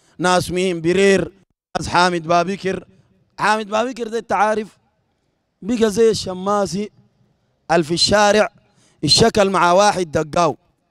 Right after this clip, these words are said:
كان بيلاوز بيقول كان دقوني الناس بيقولوا الزول ده دقوه.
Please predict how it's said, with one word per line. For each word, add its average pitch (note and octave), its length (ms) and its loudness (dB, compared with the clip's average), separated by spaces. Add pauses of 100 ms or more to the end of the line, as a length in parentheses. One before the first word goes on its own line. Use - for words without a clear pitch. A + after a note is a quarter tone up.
(1400)
كان C#4 260 6
بيلاوز B3 540 4
بيقول F3 480 0
كان D#3 260 -4
دقوني E3 420 0
الناس G#3+ 460 -4
بيقولوا F3+ 340 -2
الزول F3+ 260 0
ده E3 200 0
دقوه. D3+ 260 0